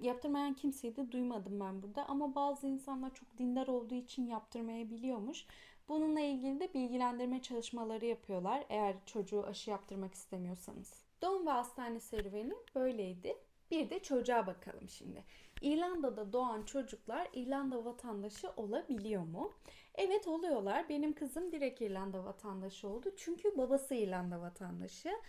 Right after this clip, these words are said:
Eğer bir kişi İrlanda vatandaşı ise ve hiç İrlanda'ya gitmemiş olsa dahi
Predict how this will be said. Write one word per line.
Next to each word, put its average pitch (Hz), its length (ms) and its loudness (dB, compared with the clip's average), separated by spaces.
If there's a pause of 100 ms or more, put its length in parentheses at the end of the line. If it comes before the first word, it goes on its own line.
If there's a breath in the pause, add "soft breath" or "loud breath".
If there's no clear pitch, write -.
(400 loud breath)
Eğer 359 300 2 (120)
bir 359 200 2
kişi - 260 -6
İrlanda 294 500 2
vatandaşı 196 640 -4
ise 320 440 -6
ve 233 120 6
hiç - 360 -10
İrlanda'ya 277 480 2
gitmemiş 247 600 -4
olsa 208 380 -4
dahi 190 420 -4